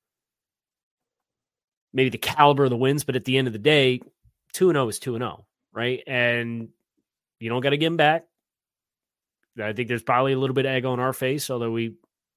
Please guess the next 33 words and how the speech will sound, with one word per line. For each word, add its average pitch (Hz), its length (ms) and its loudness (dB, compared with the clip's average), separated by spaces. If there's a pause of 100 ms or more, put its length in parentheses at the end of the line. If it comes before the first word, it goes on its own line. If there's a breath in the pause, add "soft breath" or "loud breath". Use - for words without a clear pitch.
(280)
weren't 113 160 -8
particularly 117 400 -6
high 113 140 0
on 113 160 -2
either 110 200 -4
of 98 100 -10
the 98 80 -14
teams 113 260 -8
that 101 100 -12
they've 107 160 -8
beaten 120 260 -4
thus 117 160 -6
far 110 180 -6
this 104 160 -8
season. 113 240 -8
But 123 100 -2
we 120 140 -4
said, 120 360 -4
you 127 140 -8
know, 117 100 -8
we're 135 160 -2
pretty 147 220 -2
underwhelmed 156 320 0
by 117 120 0
this 101 220 -8
Washington 107 480 -8
team. 123 300 -6 (560 soft breath)
The 95 60 -10
changes 123 400 0
to 123 80 -4
the 113 100 -2
offensive 113 480 -2
line, 131 340 -2